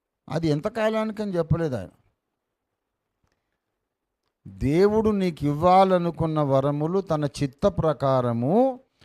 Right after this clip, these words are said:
తగిన సమయములో, నిర్ణయ కాలములో ఇస్తాడు. దేవునికి స్తోత్రం కలుగునుగాక. హల్లెలూయా. ఇది భక్తి జీవిత సూత్రం. ఇది నేర్చుకోవాలి మనం.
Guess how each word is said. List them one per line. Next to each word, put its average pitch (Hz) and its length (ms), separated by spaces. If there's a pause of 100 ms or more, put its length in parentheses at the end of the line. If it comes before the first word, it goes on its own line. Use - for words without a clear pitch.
(720)
తగిన 165 360
సమయములో, 139 800
నిర్ణయ 151 560
కాలములో 131 720
ఇస్తాడు. 107 760 (220)
దేవునికి 180 600
స్తోత్రం 180 540
కలుగునుగాక. 180 720
హల్లెలూయా. 175 640 (300)
ఇది 196 220
భక్తి 185 440
జీవిత 220 400
సూత్రం. 196 580
ఇది 185 120
నేర్చుకోవాలి 180 640
మనం. 107 300